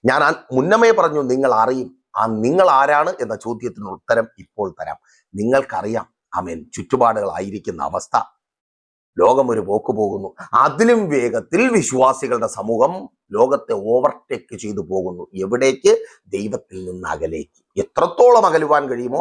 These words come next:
അത്രത്തോളം അകലുവാൻ മത്സരിക്കുന്നു. ചങ്ക് കത്തുന്നുണ്ട്. വചനമറിയുന്ന, ഏത് കഷ്ടതയുടെ മധ്യത്തിലും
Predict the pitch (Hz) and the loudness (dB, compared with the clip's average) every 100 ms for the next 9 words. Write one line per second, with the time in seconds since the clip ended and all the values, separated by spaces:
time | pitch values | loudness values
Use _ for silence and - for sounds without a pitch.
0 | 156 - 190 214 208 185 143 113 110 127 | -2 -2 -2 -2 2 2 2 0 -4 -4
1 | 143 175 220 - _ _ _ - - - | 2 2 2 -10 _ _ _ -10 -10 -8
2 | - 131 110 - 104 87 - - 107 123 | -6 -4 -4 -8 -12 -14 -4 -4 -4 -8
3 | 143 101 - 113 107 98 - - 156 127 | -4 -4 -2 -4 -2 -6 -8 -6 -4 -4
4 | 135 98 101 107 139 - 104 139 - - | -4 -4 -6 -6 -8 -6 -2 -2 -2 -6
5 | - 139 143 131 95 87 82 135 135 196 | -4 -2 0 0 0 -4 -4 -4 -2 -4